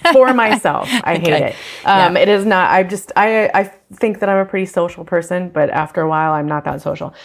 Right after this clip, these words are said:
Speaker 1: Uh, but
Speaker 2: Yeah.
Speaker 1: no, you're right. It is absolutely important to. It, it's,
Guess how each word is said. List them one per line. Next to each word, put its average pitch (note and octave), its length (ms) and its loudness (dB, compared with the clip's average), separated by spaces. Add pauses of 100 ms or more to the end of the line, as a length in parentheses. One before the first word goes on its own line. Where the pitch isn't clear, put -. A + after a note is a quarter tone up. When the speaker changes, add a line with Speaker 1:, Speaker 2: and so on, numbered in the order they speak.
(180)
Speaker 1:
Uh, G#3 220 4
but G3 140 4
Speaker 2:
Yeah. C#3 40 -2
Speaker 1:
no, D#3 100 2
you're G3 220 4
right. D3 240 2
It F#3 140 2
is F3+ 180 4
absolutely C#3 460 -2
important C3+ 520 -6
to. C#3 360 -2
It, F#3 260 0
it's, G3 260 -6